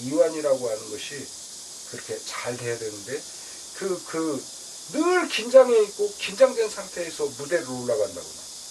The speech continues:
링 위에 올라가면 그럼 칠 수밖에 없어요. 못할 수밖에 없어요. 그, 그래서 우리가 우리 자신을 갖다가 그런 식으로 잘 단련시켜요.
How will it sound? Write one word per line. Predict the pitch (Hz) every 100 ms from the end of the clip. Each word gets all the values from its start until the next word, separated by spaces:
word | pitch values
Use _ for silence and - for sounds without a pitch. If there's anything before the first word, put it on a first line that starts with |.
| 127
링 | 170 233 220
위에 | 165
올라가면 | 131 123 107 95 196 - - -
그럼 | 180 - -
칠 | - 196
수밖에 | - -
없어요. | 143 - - - - - -
못할 | - - -
수밖에 | - - -
없어요. | - - - - - - - - -
그, | 160 - - - -
그래서 | 165 196 170
우리가 | 147 160 - - - -
우리 | 131 135
자신을 | 135 139 - 147
갖다가 | 131 123 123 151 - - - -
그런 | - 143
식으로 | 139 - 127
잘 | - - - -
단련시켜요. | - 98 101 127 - -